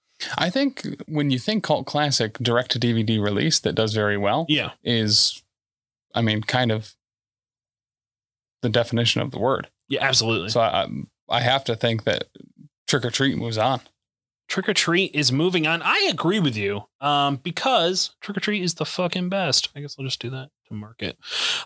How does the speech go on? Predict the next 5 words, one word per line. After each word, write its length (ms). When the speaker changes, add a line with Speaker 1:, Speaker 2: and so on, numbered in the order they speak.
Speaker 2:
Um, 500
bracket 240
number 240
two. 480
Uh, 120